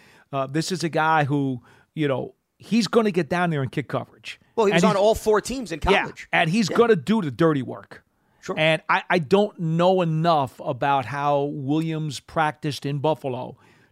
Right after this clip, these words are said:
Speaker 1: to know how much special teams work he did. Even if he did, so let's say, kick returns on the scout team, that's
Speaker 2: Yeah.
Speaker 1: not the same as getting down in coverage and making a tackle. Gary Brightwell is not afraid to hit people.
Speaker 2: Yeah.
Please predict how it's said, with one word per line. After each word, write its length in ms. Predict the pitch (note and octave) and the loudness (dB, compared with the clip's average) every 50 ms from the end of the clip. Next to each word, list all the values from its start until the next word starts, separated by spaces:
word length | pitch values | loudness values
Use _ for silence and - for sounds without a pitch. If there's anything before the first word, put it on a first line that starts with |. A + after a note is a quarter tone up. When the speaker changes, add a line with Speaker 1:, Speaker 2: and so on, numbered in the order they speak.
| _ | _
Speaker 1:
to 100 | - D3 | -6 -6
know 320 | C#3+ D3 D3+ D#3 D#3 D3 B2+ | -4 -2 0 0 0 0 -2
how 280 | - - - D#3+ E3 | -4 -4 -2 0 0
much 320 | E3 E3 E3 D#3+ C#3+ - - | 0 0 -2 -4 -4 -6 -10
special 400 | - - D#3+ D3 C3+ - C#3+ C3 | -8 -6 -4 -4 -4 -6 -8 -10
teams 460 | - - - D#3 D3 C#3+ C3+ A2+ G#2 | -10 -10 -10 -10 -8 -8 -8 -10 -10
work 300 | A2 B2 C3 B2+ A#2 - | -6 -6 -6 -6 -6 -8
he 180 | - C#3 C3 B2 | -8 -8 -6 -2
did. 240 | C3 C#3+ B2 B2 | -2 -2 0 0
Even 180 | D#3 G3+ C4 B3+ | -2 -2 -4 -8
if 100 | D4 - | -8 -10
he 80 | C4 F#3 | -10 -2
did, 200 | E3 G#3 F#3+ - | 0 0 0 0
so 140 | - - | -2 -6
let's 160 | F3 E3 - - | -6 -6 -4 -4
say, 100 | E3+ D3+ | -6 -6
kick 300 | - - F3+ F#3+ - F3 | -6 -8 -10 -8 -6 -8
returns 420 | D3 - - C#3+ C3 B2+ B2+ - | -8 -6 -6 -6 -6 -6 -8 -8
on 140 | D3+ C#3 C3+ | -8 -8 -8
the 60 | B2 | -8
scout 360 | - - - F3+ F#3 F#3+ E3+ | -10 -8 -6 -6 -6 -6 -6
team, 300 | - C#3+ B2+ C#3+ B2+ D3+ - - - - - - - - - _ _ | -8 -12 -12 -12 -14 -16 -18 -20 -20 -20 -20 -20 -20 -20 -20 _ _
that's 260 | - C3+ - - - | -2 -2 -2 2 2
Speaker 2:
Yeah. 60 | B3 | 2
Speaker 1:
not 100 | C4+ C4+ | 2 2
the 80 | - A3 | 2 0
same 400 | - - - A#3 A#3 A#3 G#3 F#3 | 0 2 0 0 2 2 2 0
as 80 | C#3 A2+ | 0 2
getting 280 | - F#3+ E3 E3 D#3+ | 0 0 2 2 0
down 280 | C3+ F3 F3 E3 E3 D#3 | 2 2 2 2 2 0
in 80 | C#3 | -4
coverage 400 | - - F3 E3+ D#3 D#3+ C#3+ - | -2 -2 -2 -2 0 -2 -4 -4
and 100 | C#3+ C3 | -4 -4
making 300 | C#3 D#3 - - C3 A#2+ | -4 -4 -4 -4 -6 -6
a 20 | A2+ | -6
tackle. 480 | - - D#3 D3 C#3 - - - _ _ _ _ _ _ - - - - _ _ | -8 -4 -2 -2 -2 -2 -6 -14 _ _ _ _ _ _ -20 -20 -20 -20 _ _
Gary 300 | - A3 C#4 D4+ D#4 C4+ | 0 2 2 2 2 0
Brightwell 520 | - - E3+ G3 G#3+ B3 G3+ E3+ E3+ C#3+ C3 | -2 0 2 4 4 4 4 0 0 0 -2
is 160 | A#2+ C3+ C#3+ | -6 -6 -2
not 220 | E3+ F3+ F3 A#3+ | -2 0 2 0
afraid 340 | A3 - - F#3+ G3+ G3 - | 0 -2 -2 -2 -4 -2 -4
to 60 | - D3+ | -8 -8
hit 240 | - D#3 F3 - | -8 -8 -8 -8
people. 280 | - F#3 D3+ - _ _ _ _ _ _ _ _ _ | -12 -16 -16 -18 _ _ _ _ _ _ _ _ _
Speaker 2:
Yeah. 160 | D#3 D#3 | -4 -4